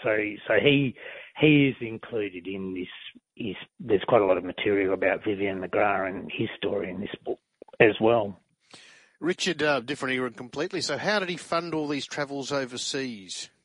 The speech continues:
Speaker 1: Well, a lot of it would have been, um, well, <laughs> well, that's an interesting story because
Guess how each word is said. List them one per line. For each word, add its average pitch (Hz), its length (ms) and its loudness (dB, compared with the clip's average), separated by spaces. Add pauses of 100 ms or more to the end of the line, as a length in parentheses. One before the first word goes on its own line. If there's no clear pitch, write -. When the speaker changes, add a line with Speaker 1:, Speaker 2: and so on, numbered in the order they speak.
(960)
Speaker 1:
Well, 180 400 10 (380)
a 151 40 8
lot 175 280 8
of 185 120 2
it 127 280 2
would 131 180 4
have 117 260 2
been, 120 640 2
um, 110 760 -2 (560)
well, 143 260 4 (120)
<laughs> 139 120 -6
well, 139 140 6
that's 180 220 2
an 156 100 0
interesting 131 560 -2
story 135 420 0
because 120 240 -10